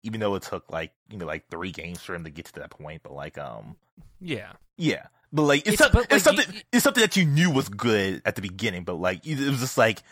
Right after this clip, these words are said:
Speaker 1: you don't see it, you don't see it, you don't see it, and then, like, you fi-, everybody finally pays attention to it, um,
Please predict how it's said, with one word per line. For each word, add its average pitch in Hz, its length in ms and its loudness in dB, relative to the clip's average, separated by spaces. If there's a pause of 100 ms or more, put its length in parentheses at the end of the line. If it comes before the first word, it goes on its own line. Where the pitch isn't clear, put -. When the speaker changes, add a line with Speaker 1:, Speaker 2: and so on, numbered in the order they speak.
(260)
Speaker 1:
you 160 220 2
don't 165 200 2
see 202 200 0
it, 160 60 -2
you 156 100 0
don't 175 160 2
see 208 140 -4
it, 170 40 -2
you 156 80 0
don't 170 160 2
see 175 260 0
it, 107 60 -2
and 117 100 -4
then, 110 100 -2
like, 104 140 -4
you 98 60 -8
fi-, - 320 0
everybody 123 300 2
finally 107 300 0
pays 113 220 -4
attention 90 280 -12
to 92 160 -10
it, 90 320 -10
um, 82 540 -10